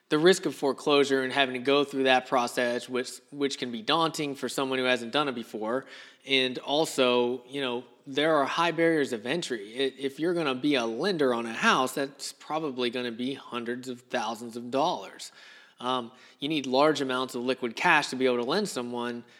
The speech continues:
money to buy a house or an apartment complex or an office building.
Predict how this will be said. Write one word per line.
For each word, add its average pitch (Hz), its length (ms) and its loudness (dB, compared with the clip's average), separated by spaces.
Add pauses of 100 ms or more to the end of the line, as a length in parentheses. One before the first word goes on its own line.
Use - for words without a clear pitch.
(140)
money 143 320 2
to 139 80 0
buy 147 260 6
a 170 40 4
house 104 480 -8
or 123 120 -4
an 117 60 -6
apartment 127 560 -4
complex 120 680 -6
or 131 220 2
an 131 80 -2 (140)
office 156 440 0
building. 95 440 -14